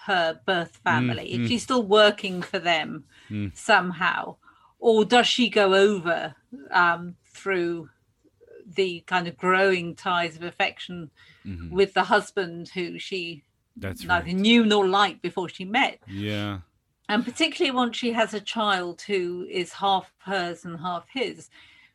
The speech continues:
Speaker 1: the, the, the birth family is always kind of wondering, do we still have her love and her loyalty?
Speaker 2: Yeah.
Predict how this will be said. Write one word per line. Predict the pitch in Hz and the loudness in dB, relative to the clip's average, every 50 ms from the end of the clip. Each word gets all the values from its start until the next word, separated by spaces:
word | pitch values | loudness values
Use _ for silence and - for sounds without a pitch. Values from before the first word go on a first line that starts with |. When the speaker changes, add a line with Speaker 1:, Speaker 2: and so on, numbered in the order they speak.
| _ _ _ _ _ _ | _ _ _ _ _ _
Speaker 1:
the, | 175 214 226 226 220 214 214 208 202 190 | -4 -2 0 0 0 -2 -2 -4 -4 -2
the, | 175 208 208 190 185 _ _ - - 202 185 - - | 0 0 0 0 -2 _ _ -12 -10 -8 -8 -8 -8
the | 185 208 | -8 -4
birth | 202 254 277 339 370 - | 0 2 2 2 2 2
family | - 285 269 247 240 240 | 2 2 2 2 2 0
is | 240 214 | -2 -4
always | 233 262 269 277 285 277 269 254 240 - | -4 -2 -2 -2 -2 -2 -2 -4 -4 -6
kind | - - 220 202 190 185 | -6 -6 -6 -6 -6 -8
of | 180 170 - | -12 -6 -4
wondering, | 208 202 190 185 180 170 190 185 180 180 175 _ _ _ _ _ _ _ _ _ _ | -4 -4 -4 -6 -8 -8 -8 -8 -8 -10 -14 _ _ _ _ _ _ _ _ _ _
do | - 233 | -6 -4
we | 233 226 | -4 -6
still | - - - 233 214 190 | -6 -6 -4 -4 -4 -2
have | 170 220 208 202 196 175 - - - _ _ _ _ _ _ _ _ _ _ _ _ - | 0 2 2 2 0 -2 -8 -20 -20 _ _ _ _ _ _ _ _ _ _ _ _ 2
her | 214 190 | 2 2
love | 180 180 180 185 180 - | 4 4 4 2 2 0
and | 170 160 156 | -8 -8 -8
her | 185 180 | -6 -6
loyalty? | 180 175 175 170 165 160 160 151 - 110 104 107 | -6 -6 -6 -8 -8 -10 -12 -14 -10 -6 -6 -6
Speaker 2:
Yeah. | 104 92 110 | -6 -6 -8